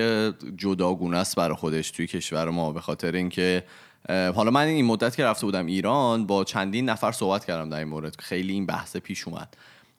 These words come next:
با چند نفر که توی کار انرژی خورشیدی هستن توی ایران صحبت کردم و اونا میگفتن که دولت ایران خیلی سوبسید می‌ده برای کسایی که برن و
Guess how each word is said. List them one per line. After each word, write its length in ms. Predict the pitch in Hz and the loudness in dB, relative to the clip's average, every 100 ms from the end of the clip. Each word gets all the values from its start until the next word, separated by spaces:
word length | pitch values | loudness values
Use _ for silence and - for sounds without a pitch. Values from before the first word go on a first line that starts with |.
| - | -6
با 140 | 98 | -4
چند 260 | 95 113 120 | -2 0 0
نفر 200 | 113 117 | 0 -2
که 120 | 123 | -2
توی 420 | - - 107 101 | -8 -2 2 2
کار 260 | 101 95 92 | 0 -2 -2
انرژی 520 | 78 85 82 82 80 | -2 -4 -4 -6 -8
خورشیدی 500 | 82 78 78 - 80 | -6 -8 -8 -8 -8
هستن 380 | 80 78 - 80 | -10 -10 -8 -10
توی 220 | - 82 | -6 -6
ایران 540 | 82 85 82 92 90 - | -4 -2 -2 0 -2 -6
صحبت 460 | - 85 87 85 | -6 -6 -4 -6
کردم 480 | - 90 80 78 78 - - - - - 95 | -4 -4 -4 -6 -8 -12 -20 -20 -20 -10 -2
و 420 | 95 95 95 95 - | 2 2 2 0 0
اونا 200 | 107 110 | 2 2
میگفتن 360 | 131 131 151 151 | 2 0 0 0
که 140 | 151 | 0
دولت 580 | 120 110 104 104 127 160 | 0 2 4 6 4 2
ایران 520 | 110 110 107 123 139 | 2 4 4 4 2
خیلی 640 | - - 135 143 143 143 | -4 -2 2 2 2 0
سوبسید 460 | 131 120 107 123 - | 0 -2 -2 -4 -2
می‌ده 180 | 123 110 | 0 2
برای 200 | 98 107 | 0 0
کسایی 380 | 107 90 98 110 | -4 -4 -4 -4
که 100 | 107 | -2
برن 360 | 98 98 98 | 0 0 0
و 200 | 87 80 | 0 -2